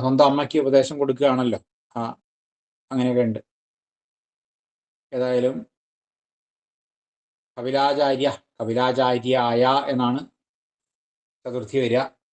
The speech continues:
മഹർഷി എന്നുള്ളത് മഹർഷയേ എന്ന് വരും. അപ്പൊ രണ്ടും കൂടി കൂട്ടിയിട്ടുള്ള പദമായിട്ട് വരിക മഹർഷയേ കപിലാചാര്യായ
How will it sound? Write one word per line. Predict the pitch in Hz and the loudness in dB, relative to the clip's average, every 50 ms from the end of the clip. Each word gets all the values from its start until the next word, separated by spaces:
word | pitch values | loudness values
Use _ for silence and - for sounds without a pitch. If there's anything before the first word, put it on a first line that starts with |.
| _ - | _ -6
മഹർഷി | 120 113 98 131 127 135 123 - 151 139 120 131 | -4 0 2 4 4 4 2 2 2 0 0 -2
എന്നുള്ളത് | - 143 135 139 139 147 | -2 0 2 2 2 4
മഹർഷയേ | 143 131 113 113 123 127 127 113 131 123 123 131 135 143 151 151 139 | 2 2 2 4 4 2 2 2 2 4 6 6 6 6 4 2 -2
എന്ന് | 123 120 | -4 -2
വരും. | 113 107 120 - - - _ _ _ _ _ _ _ _ _ _ _ _ _ _ _ - | -2 -2 -2 -4 -6 -8 _ _ _ _ _ _ _ _ _ _ _ _ _ _ _ 0
അപ്പൊ | 131 139 | 2 4
രണ്ടും | 135 135 139 160 165 | 4 4 4 4 4
കൂടി | 185 190 196 | 6 6 6
കൂട്ടിയിട്ടുള്ള | 175 170 165 160 156 156 151 147 147 147 143 139 | 4 4 4 4 4 2 0 0 0 0 0 2
പദമായിട്ട് | 131 127 117 120 120 123 123 120 131 | 2 2 2 4 4 4 2 2 2
വരിക | 123 117 120 127 | 2 2 4 2
മഹർഷയേ | 147 - - 123 107 104 113 135 151 180 185 180 170 143 135 131 131 135 131 131 131 127 131 | 2 2 -2 -6 -4 2 2 4 4 4 2 4 2 2 2 2 2 2 2 2 2 0 0
കപിലാചാര്യായ | 131 135 123 120 123 117 131 143 156 156 147 131 123 135 135 127 131 127 120 127 127 127 123 123 123 123 123 | 0 0 0 0 0 2 2 4 4 4 2 0 0 -2 -2 -2 -2 -4 -4 -4 -2 -2 -2 0 -2 0 0